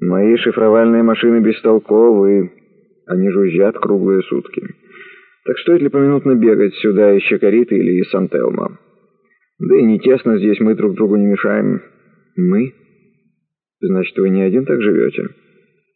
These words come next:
«Нас немного. Сам Гранвилл, Джин Камерон и я. Вы встретитесь с нею завтра, если не столкнетесь сегодня, когда она пойдет со стариком на диплоскуку».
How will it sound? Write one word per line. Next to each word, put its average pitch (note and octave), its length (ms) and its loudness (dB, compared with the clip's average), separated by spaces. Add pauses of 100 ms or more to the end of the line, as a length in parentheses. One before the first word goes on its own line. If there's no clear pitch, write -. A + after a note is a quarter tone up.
(140)
«Нас G2+ 280 -2
немного. F#2+ 640 0 (240)
Сам G2+ 240 0
Гранвилл, A2 600 0 (540)
Джин F#2 260 0
Камерон G#2 520 0
и - 140 -6
я. B1+ 280 -4 (920)
Вы A#2 420 2
встретитесь - 540 -4
с - 40 -18
нею A#2 280 2
завтра, - 640 -2
если F2+ 320 -4
не F#2 120 -2
столкнетесь F#2+ 520 -4
сегодня, F#2 440 0
когда C#2+ 320 -4
она D2+ 140 -4
пойдет F#2+ 400 -2
со F#2 100 -10
стариком F#2 520 -2 (400)
на F2+ 160 -2
диплоскуку». F#2+ 720 -4